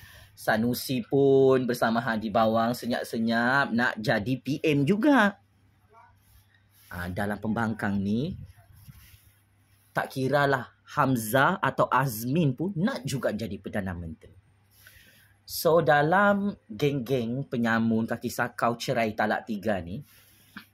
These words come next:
inilah kebodohan mereka mencatur kuasa. Terlampau ramai yang mau jadi Perdana Menteri dalam pembangkang. Sebab itu jangan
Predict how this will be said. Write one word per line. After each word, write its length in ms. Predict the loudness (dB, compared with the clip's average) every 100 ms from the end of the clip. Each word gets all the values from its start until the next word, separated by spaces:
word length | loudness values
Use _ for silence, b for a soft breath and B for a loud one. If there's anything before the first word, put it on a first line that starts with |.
| _ _ _ _ _ _ _ _ _ _ _ _ _ _ _ _ -20 _ -8
inilah 400 | -4 -2 -2 -2
kebodohan 480 | 0 0 0 -2 0
mereka 400 | 0 0 -2 -4
mencatur 400 | -6 -6 -6 -6
kuasa. 560 | -6 -6 -6 -6 -6 _ _ _ _ -20 b b b -6
Terlampau 400 | 0 0 2 2
ramai 320 | 2 0 0
yang 160 | 0 0
mau 80 | 0
jadi 240 | -4 -4
Perdana 320 | -4 -2 -2
Menteri 320 | -4 -6 -8
dalam 160 | -4 -6
pembangkang. 800 | -6 -4 -4 -6 -4 -4 -4 -14 -18 _ _ _ _ _ _ b b b b b b
Sebab 400 | -6 -2 -2 -4
itu 160 | -6
jangan 240 | -4 -2